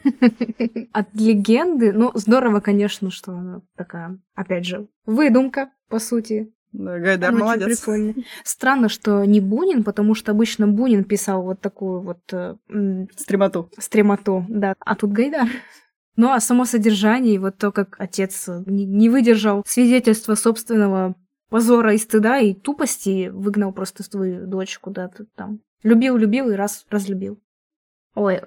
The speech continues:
Speaker 1: жутко, жутко интересно, классно, спасибо.
Speaker 2: Ой, я очень рада, что тебе понравилось. А ты в какой город отправишь меня сейчас?
Speaker 1: Я тебя отправлю на мою историческую родину, <laughs> в Вологду.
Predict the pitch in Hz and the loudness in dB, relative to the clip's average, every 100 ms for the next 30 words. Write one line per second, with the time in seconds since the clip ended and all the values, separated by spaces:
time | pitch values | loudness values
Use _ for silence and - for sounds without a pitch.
0 | _ - 202 208 269 - 160 180 196 240 | _ -6 -4 -2 -6 -8 -10 -6 -2 0
1 | 330 - 214 185 190 190 190 190 190 - | -2 -2 -2 0 -2 -2 -4 -4 -6 -10
2 | 185 180 190 185 - 214 - 202 - 180 | -12 -10 -8 -6 -4 -4 -4 -8 -8 -10
3 | 214 _ 208 190 208 220 - 170 165 - | -10 _ -4 0 2 0 -4 -10 -12 -16
4 | _ - 180 175 - _ _ _ - 220 | _ -14 -10 -10 -14 _ _ _ -4 -2
5 | 180 - 175 175 165 165 _ - - - | -2 -6 -6 -6 -6 -10 _ -20 -20 -8
6 | 156 156 - 156 151 165 165 165 - - | -8 -8 -8 -6 -6 -6 -6 -6 -8 -12
7 | - 233 208 247 302 226 202 - - 214 | -2 -2 0 -2 -4 -6 -6 -10 -12 -14
8 | - 208 196 185 208 330 _ - 202 202 | -8 -6 -4 -4 -6 -8 _ -6 -4 -2
9 | 190 190 196 196 202 240 - 233 226 214 | -4 -6 -6 -8 -8 -10 -2 2 2 0
10 | 240 - 240 233 262 294 233 196 180 226 | -6 -4 -2 -2 -2 -2 -2 -2 0 -2
11 | - _ _ - 202 190 277 277 214 196 | -2 _ _ 0 0 2 2 2 2 0